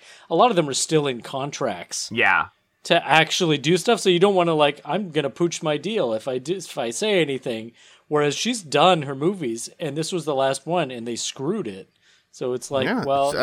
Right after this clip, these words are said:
Speaker 1: yeah,
Speaker 3: now
Speaker 1: I'm gonna
Speaker 3: she's,
Speaker 1: point it out.
Speaker 3: she's gonna go back to recording, uh, Tom Waits covers.
Speaker 1: Yes, please.
Speaker 2: <laughs> That sounds good.
Speaker 3: If you
Speaker 2: That
Speaker 3: have,
Speaker 2: sounds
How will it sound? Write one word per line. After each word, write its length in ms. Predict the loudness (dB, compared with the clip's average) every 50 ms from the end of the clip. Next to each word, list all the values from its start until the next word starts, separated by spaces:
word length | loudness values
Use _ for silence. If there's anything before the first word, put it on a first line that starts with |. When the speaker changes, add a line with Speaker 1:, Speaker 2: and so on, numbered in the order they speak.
| 4 6
Speaker 1:
yeah, 40 | 6
Speaker 3:
now 120 | 6 6 6
Speaker 1:
I'm 40 | 4
gonna 100 | 4 2
Speaker 3:
she's, 120 | 2 2
Speaker 1:
point 160 | 2 0 0
it 100 | -2 0
out. 120 | 0 0 0
Speaker 3:
she's 100 | 0 0
gonna 160 | 2 2 4 4
go 120 | 4 6
back 240 | 6 6 6 6 4
to 80 | 2 0
recording, 680 | 2 2 0 0 2 4 6 6 6 4 2 2 2 4
uh, 160 | 4 4 2
Tom 260 | 2 2 2 2 2
Waits 260 | 2 0 0 0 -4
covers. 600 | -2 0 0 2 2 0 -4 -4 -6 -8 -10 -8 -2
Speaker 1:
Yes, 300 | 0 2 2 2 0 -4
please. 480 | _ -4 -2 -2 -2 -4 -6 -8 -14 _ _ _ -20 -18 -18 -16 -18 -10 -6
Speaker 2:
<laughs> 0 | -6 -4 -4 -6 -10 -12 -14 -20 -20 _ _ _ _ _ _ _ _ _ _ _ _ _ _ _ -10 -8
That 80 | -6 -4
sounds 200 | -4 -4 -4 -2
good. 100 | 0 2
Speaker 3:
If 80 | 4
you 100 | 6 6
Speaker 2:
That 60 | 6
Speaker 3:
have, 160 | 8 8 6 6
Speaker 2:
sounds 60 | 8